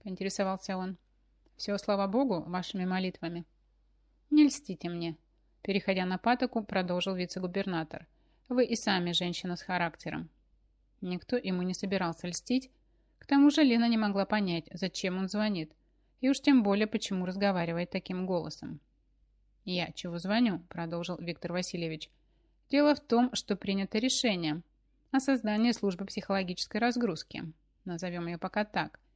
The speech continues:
Но если вам не нравится название, не можете придумать другое. Финансирование будет приличным. Так что через недельку-другую можете приступать к исполнению новых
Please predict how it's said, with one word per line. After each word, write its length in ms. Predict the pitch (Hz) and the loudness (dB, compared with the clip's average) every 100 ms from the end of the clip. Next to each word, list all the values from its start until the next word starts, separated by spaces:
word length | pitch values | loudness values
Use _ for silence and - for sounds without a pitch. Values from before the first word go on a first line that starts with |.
| _ _ _ _ - | _ _ _ _ -2
Но 320 | 226 269 311 | 4 8 8
если 280 | 277 226 233 | 6 0 2
вам 200 | 208 208 | 2 2
не 80 | 208 | 2
нравится 460 | 214 196 180 - 202 | 2 2 0 -2 -2
название, 640 | 202 220 277 294 277 269 - - | -2 2 6 6 6 4 -2 -6
не 100 | 202 | -2
можете 340 | 196 202 226 | -2 -2 -4
придумать 460 | 208 202 175 180 185 | -2 -2 0 -2 -2
другое. 540 | 214 202 165 147 160 - _ _ _ _ _ - | -4 -4 -4 -4 -8 -14 _ _ _ _ _ -10
Финансирование 760 | 190 196 185 262 269 262 254 - | -4 -2 0 2 4 4 4 2
будет 300 | 180 175 185 | -4 -6 -4
приличным. 640 | 208 208 180 - - 156 - _ _ _ _ _ _ _ _ | -2 0 -2 -4 -6 -6 -8 _ _ _ _ _ _ _ _
Так 280 | - 285 294 | 0 4 4
что 260 | - - 247 | 2 2 2
через 280 | 240 220 202 | 4 2 2
недельку-другую 840 | 208 208 202 196 190 202 208 269 262 | 0 2 0 0 -2 -2 0 0 0
можете 380 | 196 196 - 196 | -2 -4 -4 -4
приступать 540 | 190 - 185 220 240 | -6 -6 0 2 2
к 60 | 220 | -2
исполнению 580 | - 180 185 214 208 | -4 -4 -2 0 0
новых 400 | 196 185 185 - | -2 -4 -4 -8